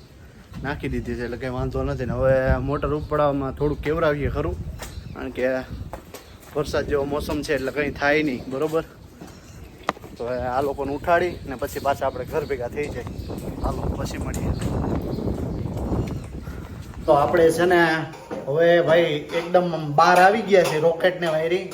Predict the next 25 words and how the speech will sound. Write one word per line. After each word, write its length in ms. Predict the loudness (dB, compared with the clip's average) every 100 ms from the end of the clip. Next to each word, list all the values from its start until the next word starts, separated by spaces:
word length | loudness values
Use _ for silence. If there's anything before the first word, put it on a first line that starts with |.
| -10
અને 180 | -8 -4 0
આજે 320 | 0 0 0 2 2 0 -4 -14 -20 -20 -20 -20 -20 -20 -6 6
થોડુંક 260 | 6 8 4
એક્સપેન્સિવ 480 | 2 2 2 4 4 6
થાય 180 | 4 4
છે. 100 | -2 -6 -2
તમે 200 | 0 2 4
રાહ 160 | 4 4 4
જોજો, 200 | 4 6
કારણ 280 | 6 4 2
કે 120 | 0 0 0 -2 -8 -2
આજે 180 | 0 2 2
જે 60 | 4
ગલતેશ્વર 560 | 4 4 2 2 0 0
સુધીનું 400 | 0 0 0 2
જે 100 | 4
અમારી 340 | 6 6 6 6
એક્ટિવિટી 460 | 4 4 4 4 2
છે 180 | 4 4
ને 100 | 4
આપણી, 360 | 0 0 -4 -6 -16 -20 -20 -18 -2
ત્યાં 300 | 4 6 6
સુધીનો 400 | 2 2 4 2
જ 60 | 2
વ્લોગ 260 | 4 6